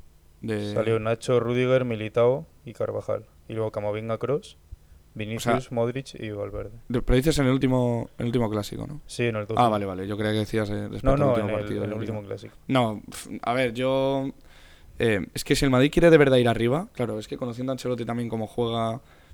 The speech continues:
Speaker 1: el bloque bajo y demás, cuesta, cuesta pensar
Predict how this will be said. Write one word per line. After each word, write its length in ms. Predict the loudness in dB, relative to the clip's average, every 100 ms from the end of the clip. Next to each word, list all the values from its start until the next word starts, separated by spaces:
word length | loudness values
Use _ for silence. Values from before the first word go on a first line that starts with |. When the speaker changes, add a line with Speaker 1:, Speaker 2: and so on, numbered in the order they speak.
| -4
Speaker 1:
el 100 | 0
bloque 300 | 4 4 6
bajo 260 | 4 4 2
y 40 |
demás, 240 | 0 0 0
cuesta, 460 | -4 0 0 0 0
cuesta 240 | -4 -4
pensar 680 | -4 -4 -2 -2 -2 -6